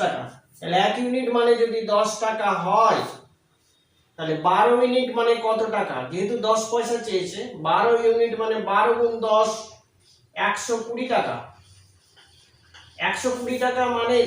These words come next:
দশ পয়সার মুদ্রা কটা হবে? এক টাকা মানে দশটা হয়। তাহলে একশো কুড়িকে যদি দশ দিয়ে গুণ করি, আনসার বের হবে একশো কুড়ি গুণ দশ, বারোশো। এ, তোমাদের একটা অঙ্ক দিচ্ছি, সেটা করো।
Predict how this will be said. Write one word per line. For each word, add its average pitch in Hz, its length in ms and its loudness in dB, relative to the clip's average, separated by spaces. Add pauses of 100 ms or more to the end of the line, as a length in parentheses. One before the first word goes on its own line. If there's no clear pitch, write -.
(120)
দশ 208 140 2 (100)
পয়সার 233 340 0 (100)
মুদ্রা 226 300 0 (100)
কটা 240 320 2
হবে? 123 180 0 (260)
এক 202 80 -4 (120)
টাকা 240 240 -2
মানে 240 140 2 (140)
দশটা 247 280 0 (100)
হয়। 165 180 -2 (580)
তাহলে 175 260 -2
একশো 202 200 -2 (140)
কুড়িকে 254 400 -2 (120)
যদি 214 160 -4 (180)
দশ 254 160 6 (120)
দিয়ে 240 180 -4
গুণ 214 200 -4
করি, 202 140 -4 (220)
আনসার 233 380 0
বের 208 160 0
হবে 190 140 0 (100)
একশো 196 180 -4 (100)
কুড়ি 233 260 -4
গুণ 233 120 0 (140)
দশ, 233 220 6 (600)
বারোশো। 240 440 2 (760)
এ, 170 40 0 (760)
তোমাদের 233 340 4 (100)
একটা 254 240 2
অঙ্ক 233 120 0 (140)
দিচ্ছি, 226 300 -6
সেটা 220 180 -2 (120)
করো। 202 200 4